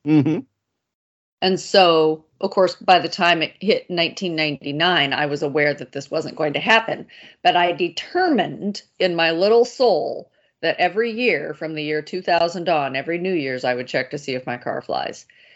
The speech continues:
Speaker 2: And I'm twenty-three years into this process now, and my stupid car is still on the ground.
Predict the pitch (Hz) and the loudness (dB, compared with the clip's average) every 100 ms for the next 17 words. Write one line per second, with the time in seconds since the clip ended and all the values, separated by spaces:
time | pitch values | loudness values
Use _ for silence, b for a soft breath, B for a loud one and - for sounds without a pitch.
0 | - 139 143 147 127 - - 156 151 147 | -6 0 2 2 0 -4 -2 2 2 0
1 | 185 185 214 196 208 202 226 214 233 220 | -2 -2 0 0 0 4 4 4 2 2
2 | 151 160 - 180 196 - - - 117 117 | 0 -2 2 2 2 -2 -8 -6 -6 -6
3 | 143 - _ _ - 160 151 147 147 - | -8 -12 _ _ -4 -2 0 -2 -2 -10
4 | - 208 208 226 208 - - 240 156 131 | -4 -2 2 0 0 -4 -2 0 0 -2
5 | 127 131 - 170 143 - 175 151 147 135 | -6 -10 -8 -8 -8 -6 -2 2 2 0
6 | 143 139 127 - - | -4 -6 -8 -8 -14